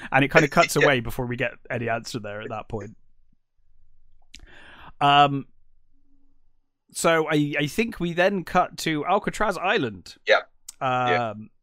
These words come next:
Speaker 1: <laughs> with, uh, oh, what's his name? Uh, what's
Speaker 2: Bob.
Speaker 1: the character? Bob. Is it Bob?
Speaker 2: Yeah.
Speaker 1: Uh, who is wonderful. It, it's, you know, like, occasionally you get those characters. There's, like, a small part, but it's just great.
Speaker 2: Yeah.
Speaker 1: And, and I
Speaker 2: That's
Speaker 1: almost, like, would love to see a day in the life of Bob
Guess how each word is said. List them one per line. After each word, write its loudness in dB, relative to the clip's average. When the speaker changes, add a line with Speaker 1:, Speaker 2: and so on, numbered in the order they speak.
Speaker 1:
<laughs> -4
with, 2
uh, 6
oh, 4
what's 0
his -6
name? -2
Uh, -6
what's 4
Speaker 2:
Bob. 8
Speaker 1:
the -6
character? -2
Bob. 4
Is -4
it -4
Bob? 0
Speaker 2:
Yeah. 4
Speaker 1:
Uh, 2
who -2
is 0
wonderful. -4
It, -4
it's, 2
you -4
know, 0
like, 0
occasionally -2
you 0
get -4
those -2
characters. -4
There's, -12
like, -10
a -12
small -6
part, -4
but -10
it's -10
just -14
great. -8
Speaker 2:
Yeah. 8
Speaker 1:
And, 2
and 0
I 2
Speaker 2:
That's 4
Speaker 1:
almost, 0
like, -2
would -4
love 0
to -8
see -4
a -2
day -4
in -4
the -6
life -6
of -10
Bob -6